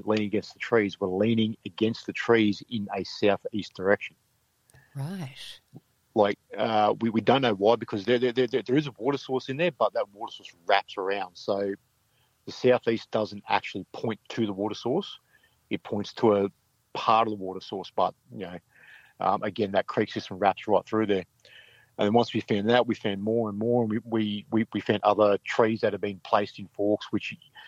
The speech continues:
Speaker 1: you, 'cause it, one, one thing we do, we do w-, w-, once, once we do find these,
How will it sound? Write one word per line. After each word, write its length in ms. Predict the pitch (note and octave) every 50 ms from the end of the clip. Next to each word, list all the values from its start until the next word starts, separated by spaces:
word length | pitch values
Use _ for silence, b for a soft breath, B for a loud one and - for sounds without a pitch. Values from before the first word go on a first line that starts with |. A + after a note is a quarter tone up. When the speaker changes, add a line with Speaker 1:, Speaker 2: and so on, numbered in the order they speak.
| B B B B _
Speaker 1:
you, 340 | B2 B2+ B2+ C3 B2+ B2+ B2+ - _
'cause 160 | - D3+ C3 D#3
it, 160 | D#3+ C#3+ - _ _ _ _
one, 340 | - A#2+ G#2+ C3+ D3+ C#3+ -
one 160 | D3 E3 F3+
thing 160 | D#3+ G3+ F3+
we 100 | D#3 B2
do, 240 | G#2+ A#2 B2+ B2 B2 - _ - A2+
we 120 | A2+ A2
do 160 | G2+ A#2+ A#2+
w-, 180 | A#2 G#2+ G#2+ - - C3 C3+ A2
w-, 200 | B2+ A2+ - - _
once, 300 | A2 A2 A#2 A#2 - - B2
once 180 | A#2 A2 -
we 80 | A#2+ G#2
do 160 | A2 A2 G#2+
find 320 | - - A2+ A2 G#2+ A2+
these, 160 | A2+ A2 G#2